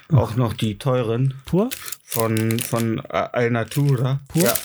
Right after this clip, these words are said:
Speaker 2: pur.
Speaker 1: Okay, nicht so
Speaker 2: Mhm.
Speaker 1: mit Joghurt, Schokolade drauf, nee.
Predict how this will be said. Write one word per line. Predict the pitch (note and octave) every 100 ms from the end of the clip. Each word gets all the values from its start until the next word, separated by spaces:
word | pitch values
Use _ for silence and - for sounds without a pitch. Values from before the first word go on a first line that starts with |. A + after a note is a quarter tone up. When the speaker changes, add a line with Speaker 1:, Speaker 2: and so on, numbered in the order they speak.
| -
Speaker 2:
pur. | B2 A2
Speaker 1:
Okay, | C3+ - B2
nicht | B2 C3
so | C3+ C3
Speaker 2:
Mhm. |
Speaker 1:
mit | A#2+ A#2
Joghurt, | B2+ B2 B2+ A#2+ - -
Schokolade | C3 A#2+ B2 B2
drauf, | B2+ A#2+ B2 -
nee. | B2+